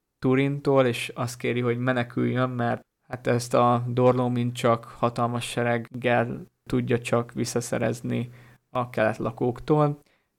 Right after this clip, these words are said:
és itt A-, Aerin is arra biztatja, hogy igen, hagyja el a házat, mert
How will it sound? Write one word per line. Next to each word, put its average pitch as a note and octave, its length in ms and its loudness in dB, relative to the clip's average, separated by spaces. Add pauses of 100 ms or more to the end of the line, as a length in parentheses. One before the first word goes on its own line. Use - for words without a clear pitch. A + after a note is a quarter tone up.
(100)
és - 220 -14
itt A#2+ 220 -8
A-, B2 360 0
Aerin A#2 360 0
is A2+ 140 -8
arra A#2+ 220 0
biztatja, A#2+ 540 -2
hogy A#2 280 2 (540)
igen, B2+ 380 2
hagyja A#2+ 400 0
el A#2 100 4
a A2+ 40 0
házat, A#2+ 560 2
mert A#2 340 -4